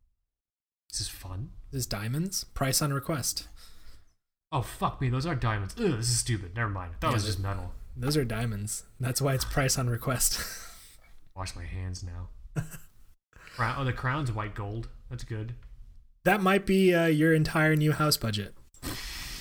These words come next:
Speaker 2: On a Chanel watch. <laughs>
Speaker 1: Oh, what a,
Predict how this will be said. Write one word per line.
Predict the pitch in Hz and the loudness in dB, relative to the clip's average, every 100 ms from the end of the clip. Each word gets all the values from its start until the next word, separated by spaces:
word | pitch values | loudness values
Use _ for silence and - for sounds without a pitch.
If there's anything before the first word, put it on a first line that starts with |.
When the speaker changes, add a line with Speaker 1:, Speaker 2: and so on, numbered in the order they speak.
| - - - - - - | -10 -10 -10 -12 -12 -4
Speaker 2:
On | 139 | 0
a | 131 | 2
Chanel | - 120 127 123 | 2 2 2 0
watch. | 110 110 - - - - - | -2 -2 -2 -2 -8 -4 -2
<laughs> | 160 165 160 185 - - - - | 0 -2 0 0 -2 -6 -12 -8
Speaker 1:
Oh, | 147 139 117 101 101 123 | 0 0 0 -2 -6 -2
what | |
a, | 185 | 2